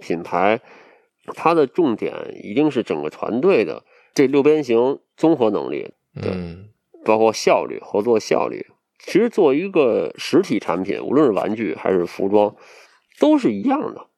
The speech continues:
Speaker 1: 都是一样的，嗯，都没有什么壁垒，因为毕竟我们不是在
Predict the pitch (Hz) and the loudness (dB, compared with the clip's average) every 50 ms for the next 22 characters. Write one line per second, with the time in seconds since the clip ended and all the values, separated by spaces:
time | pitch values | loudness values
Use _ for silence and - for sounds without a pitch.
0 | _ _ - 240 262 214 104 85 - - - 58 57 - - - _ _ _ - | _ _ -6 -6 -4 -4 -6 -6 -4 -6 -6 -6 -8 -10 -14 -20 _ _ _ -12
1 | 82 85 95 - 160 160 226 151 110 - 101 92 92 - 101 78 - - 90 135 | -10 -8 0 0 2 2 2 0 0 -4 -6 -8 -6 -6 -6 -6 -4 -2 0 0
2 | 160 175 170 170 160 165 123 95 82 82 87 - 120 - 123 104 117 101 95 | 0 2 0 0 2 2 2 0 -2 -4 -4 -6 -4 -4 0 0 2 2 2